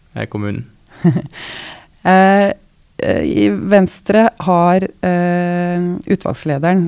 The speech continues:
Speaker 2: eh, på samferdsel i Akershus. Eh, hun heter Solveig Sy-, Skytz, og har, eh, tatt og gått ganske dypt inn i utfordringene vi har her i Indre Østfold, fordi at, eh, Akershus er faktisk nesten viktigere for oss enn Østfold.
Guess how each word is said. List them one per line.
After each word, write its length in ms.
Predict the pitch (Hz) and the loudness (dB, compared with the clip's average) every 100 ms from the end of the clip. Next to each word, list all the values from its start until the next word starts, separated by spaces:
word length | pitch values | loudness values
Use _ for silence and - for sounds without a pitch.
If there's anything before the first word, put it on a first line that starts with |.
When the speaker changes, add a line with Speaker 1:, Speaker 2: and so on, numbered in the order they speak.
| - | -2
Speaker 2:
eh, 60 | |
på 140 | 170 165 | -6 -4
samferdsel 760 | - 147 151 - - 156 156 - | -4 -6 -6 -8 -2 -2 -2 -4
i 100 | 165 165 | -4 -2
Akershus. 640 | 175 214 - 320 - - - _ _ _ _ - - - - _ | -4 -4 0 0 0 -12 -16 _ _ _ _ -20 -20 -20 -20 _
Eh, 440 | 202 196 190 190 190 | 0 2 2 2 2
hun 80 | 185 | 0
heter 160 | 175 | -2
Solveig 300 | - - - | -4 -6 -6
Sy-, 160 | - - _ - | -8 -14 _ -12
Skytz, 500 | - - - - - - | -8 -8 -8 -12 -10 -4
og 220 | 170 165 | -2 0
har, 340 | 170 170 170 | 0 0 0
eh, 480 | 170 170 170 170 170 165 | 0 -2 0 0 -2 -4
tatt 360 | - 170 _ - | -6 -8 _ -6
og 80 | 180 | -4
gått 160 | 180 | -4
ganske 260 | - 196 208 | -4 -4 -2
dypt 240 | 202 - | -4 -4
inn 160 | 180 156 | -2 0
i 280 | 156 160 165 | 0 -2 -4
utfordringene 640 | - 156 165 135 143 147 | -6 -6 -4 -2 -2 0
vi 60 | 170 | 0
har 180 | 151 151 | -2 -2
her 160 | 156 | -2
i 80 | 143 | -2
Indre 200 | 147 139 | -4 -4
Østfold, 320 | 139 - 214 | -8 -4 -6
fordi 260 | 240 185 170 | -4 -4 -4
at, 180 | 160 - | -4 -4
eh, 280 | 160 156 160 - - - _ _ _ | -2 -2 -4 -8 -20 -20 _ _ _
Akershus 440 | 190 190 254 233 262 | -4 -2 -2 -2 -2
er 120 | 220 | -2
faktisk 280 | 208 - 214 | -2 -4 -4
nesten 240 | 214 202 | -4 -2
viktigere 400 | 233 - - - | -4 -6 -8 -8
for 120 | - 165 | -4 -4
oss 160 | 147 | -4
enn 220 | 185 190 | -4 -6
Østfold. 480 | - - - 294 311 | -6 -10 -10 -8 -8